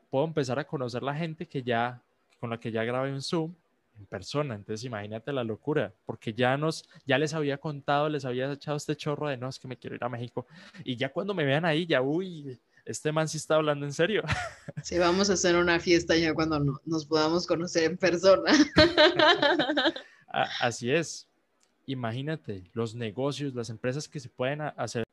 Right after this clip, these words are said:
Speaker 1: con la comunidad de México, no solamente con los invitados y con la gente que conozco y, y los colegas, por decirlo así,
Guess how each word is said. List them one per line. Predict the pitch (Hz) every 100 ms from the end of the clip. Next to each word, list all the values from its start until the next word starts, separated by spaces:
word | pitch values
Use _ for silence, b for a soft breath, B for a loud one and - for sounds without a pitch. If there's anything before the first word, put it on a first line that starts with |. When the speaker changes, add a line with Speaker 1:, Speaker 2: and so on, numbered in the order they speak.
| _
Speaker 1:
con | 120
la | 107
comunidad | - 110 110 107
de | 135
México, | 147 - 156 127
no |
solamente | 123 156 156 156
con | -
los | 143 117
invitados | 110 - 123 139
y |
con | 151 131
la | 113
gente | 104 131
que | 131
conozco | - 107 101 - 135 160
y, | 120 107 101 98 110
y |
los | 110 104
colegas, | - 110 107 131
por | - 117
decirlo | 110 104 107
así, | 120 127 131